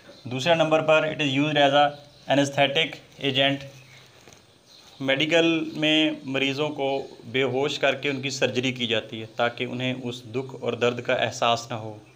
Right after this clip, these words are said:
तो उसके लिए भी ये इथीन जो गैस है ये यूज़ की जाती है मरीज़ों को बेहोश करने के लिए। Anesthetic agent यानी बेहोशी करने वाले जो compound होते हैं, उसका मतलब ये है।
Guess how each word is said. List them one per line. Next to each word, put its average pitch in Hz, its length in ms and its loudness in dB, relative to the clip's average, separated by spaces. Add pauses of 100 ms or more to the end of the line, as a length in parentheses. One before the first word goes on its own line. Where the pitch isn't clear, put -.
(160)
तो - 120 -18
उसके 131 280 -4
लिए 143 160 -2
भी 143 140 -4
ये 135 160 -2
इथीन 131 520 -4
जो 131 100 -4
गैस 120 380 2
है 113 280 -2 (360)
ये 123 120 0
यूज़ 123 400 -4
की 127 140 -2
जाती 120 300 0
है 104 340 -2 (100)
मरीज़ों 117 320 -4
को 143 180 0 (240)
बेहोश 117 380 0
करने 98 320 -6
के 95 120 -12
लिए। 98 220 -12 (400)
Anesthetic 120 540 -2
agent 135 400 0
यानी 120 320 0 (340)
बेहोशी 131 440 0
करने 113 280 -2
वाले 107 240 -2
जो 113 160 -8 (460)
compound 117 380 -2
होते 113 160 -8
हैं, 135 280 -8
उसका 110 280 -6
मतलब 104 320 -8
ये 101 140 -12
है। 101 240 -14